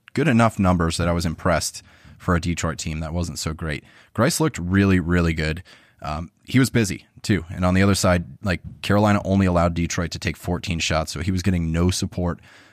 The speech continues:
but still put up a nine fifty-two. He didn't get the win. I'm not expecting a ton of wins to come out of Detroit, but that's one area that he's gonna, he's gonna excel in. He's gonna chug pucks,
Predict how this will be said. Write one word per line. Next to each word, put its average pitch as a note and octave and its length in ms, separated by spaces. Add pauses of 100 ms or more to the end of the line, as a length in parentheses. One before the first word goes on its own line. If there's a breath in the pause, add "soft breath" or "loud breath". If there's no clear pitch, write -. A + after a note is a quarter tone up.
but F#2+ 100
still D3 180
put - 140
up F2 80
a D#2+ 60
nine E2+ 220
fifty-two. F#2 440
He F#2+ 80
didn't F#2 240
get G2 140
the G2+ 80
win. F2+ 360
I'm E2+ 120
not E2 160
expecting E2+ 360
a D2+ 60
ton F2+ 220
of E2 120
wins E2+ 300
to F2+ 100
come F2 280
out E2 260
of D#2+ 320 (380 loud breath)
Detroit, A2+ 480
but D#2+ 100
that's - 320 (220)
one F#2+ 580
area F2 460 (140)
that D#2+ 180
he's F2 260
gonna, E2 380 (480 loud breath)
he's G#2+ 100
gonna A2 160
excel F#2+ 380
in. D#2 60
He's F2 200
gonna F#2 140
chug G2 280
pucks, - 460